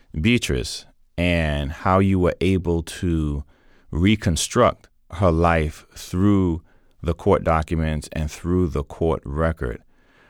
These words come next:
How complete a picture were you able to piece together, and what were some of the key documents in those court records, or even beyond that,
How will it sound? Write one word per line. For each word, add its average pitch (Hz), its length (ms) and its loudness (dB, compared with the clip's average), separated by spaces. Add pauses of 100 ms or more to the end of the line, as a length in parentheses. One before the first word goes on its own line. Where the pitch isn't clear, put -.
(140)
How 196 280 0
complete - 640 0
a 92 80 2
picture 67 720 -4 (120)
were 82 180 0
you 85 320 0
able 82 480 0
to 73 400 -4 (400)
piece - 320 0
together, 76 680 0
and 98 180 0
what 175 180 2
were 151 140 2
some 120 260 0
of 98 100 0
the 90 80 0
key 113 640 -2 (600)
documents 85 800 -2 (340)
in 101 260 4
those 87 440 2
court - 280 0
records, 76 400 -2
or 71 100 0
even 85 220 0
beyond 87 480 2
that, 78 180 -2